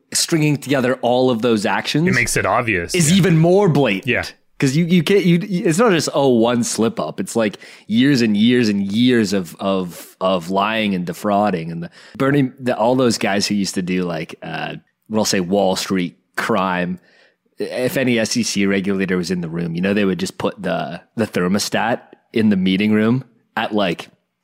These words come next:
Speaker 1: twelve degrees Celsius. <laughs> It would just, like, the interns and, like, everyone would just freeze, and then they'd get the heck out of there.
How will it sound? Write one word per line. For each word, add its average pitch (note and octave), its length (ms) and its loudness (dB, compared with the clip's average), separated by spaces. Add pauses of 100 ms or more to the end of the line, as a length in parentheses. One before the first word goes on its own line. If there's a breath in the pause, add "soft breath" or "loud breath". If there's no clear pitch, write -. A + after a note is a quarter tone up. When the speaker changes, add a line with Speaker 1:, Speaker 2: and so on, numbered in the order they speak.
Speaker 1:
twelve G2 520 0
degrees F#2+ 440 0
Celsius. G2 680 -6
<laughs> - 680 -12
It F3 180 0
would - 160 -2
just, - 300 -10 (920 loud breath)
like, C#3 120 0
the B2 180 2
interns C#3 680 2
and, C3+ 120 4
like, B2+ 180 2
everyone B2+ 300 4
would C3 100 4
just B2 160 0
freeze, C#3 960 2
and C#3 240 0
then C3 80 2
they'd B2+ 160 2
get B2+ 140 0
the A#2 80 0
heck A2 200 -2
out A2 140 0
of G2+ 60 0
there. D2 220 -10